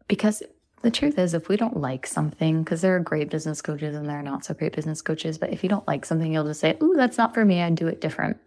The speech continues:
If you see things and you do it differently, then that's more of a reason to do it. If it's making you triggered,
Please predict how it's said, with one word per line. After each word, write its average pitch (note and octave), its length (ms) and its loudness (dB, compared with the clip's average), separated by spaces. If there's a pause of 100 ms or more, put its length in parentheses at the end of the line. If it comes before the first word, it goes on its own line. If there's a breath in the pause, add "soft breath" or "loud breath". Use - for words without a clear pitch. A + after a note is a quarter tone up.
(480 loud breath)
If F3 100 4
you G3 120 8
see B3+ 260 4
things D#3 400 0
and D#3+ 180 2
you D#3 60 0
do D#3 180 -2
it D3+ 80 -4
differently, D#3 500 -2
then C#3+ 120 -4
that's C#3+ 180 -4
more D3 240 0
of C#3+ 60 -2
a C#3+ 40 -2
reason C#3+ 240 -2
to C#3+ 80 -2
do - 180 -4
it. - 220 -4
If D#3+ 120 -4
it's D#3+ 100 0
making F3+ 220 4
you D3 100 0
triggered, D3 540 -2